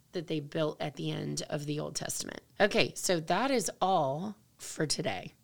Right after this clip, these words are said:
I am leaving you with a bunch of teasers, and unfortunately, you're gonna have to wait a week <laughs> for the next episode.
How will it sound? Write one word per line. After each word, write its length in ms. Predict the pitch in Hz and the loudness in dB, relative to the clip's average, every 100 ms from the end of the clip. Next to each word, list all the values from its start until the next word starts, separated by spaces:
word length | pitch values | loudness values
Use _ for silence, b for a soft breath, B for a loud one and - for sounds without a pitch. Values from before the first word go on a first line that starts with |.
| - | 6
I 140 | 170 | 8
am 180 | 180 185 | 10 8
leaving 320 | 175 175 185 | 6 6 6
you 100 | 180 | 6
with 140 | 180 170 | 6 4
a 60 | |
bunch 440 | 180 - 175 180 - | -2 4 6 6 2
of 80 | 160 | 2
teasers, 640 | - 180 170 190 185 180 | 2 2 4 6 6 4
and 480 | - 175 180 180 165 - | 2 4 6 6 4 2
unfortunately, 560 | 180 - 180 - 180 | 0 2 2 2 0
you're 120 | 165 | 0
gonna 140 | 170 156 | -2 -4
have 140 | 170 | -6
to 100 | 180 | -8
wait 220 | 170 185 | -6 -6
a 100 | - | -6
week 340 | 165 180 226 - - _ | -6 -6 -8 -16 -20 _
<laughs> 960 | - - - - - - _ - - - | -10 -10 -10 -12 -12 -20 _ -8 -8 0
for 160 | 208 | 4
the 100 | 180 | 6
next 300 | 170 170 - | 4 2 -2
episode. 560 | 175 165 165 - 165 | -4 -4 -4 -2 -4